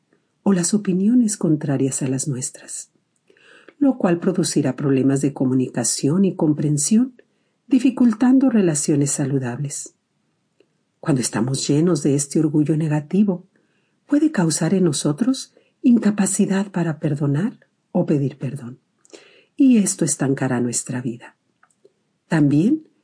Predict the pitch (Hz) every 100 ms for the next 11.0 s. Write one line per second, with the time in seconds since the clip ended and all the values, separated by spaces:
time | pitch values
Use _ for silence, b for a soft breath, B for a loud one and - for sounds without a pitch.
0 | _ - 247 277 214 190 - 202 226 208
1 | 180 170 170 - 165 156 147 170 165 165
2 | 180 _ _ _ _ _ _ _ 220 208
3 | 214 185 - 170 170 151 151 170 208 180
4 | 147 151 185 208 - _ 202 190 190 214
5 | 269 208 - 151 143 135 127 139 143 -
6 | - _ _ _ _ b b b b -
7 | 139 135 135 151 - 135 143 165 147 -
8 | 147 - 208 220 165 156 160 151 147 156
9 | 196 208 190 185 180 170 160 180 165 147
10 | - 139 156 294 - - - 170 311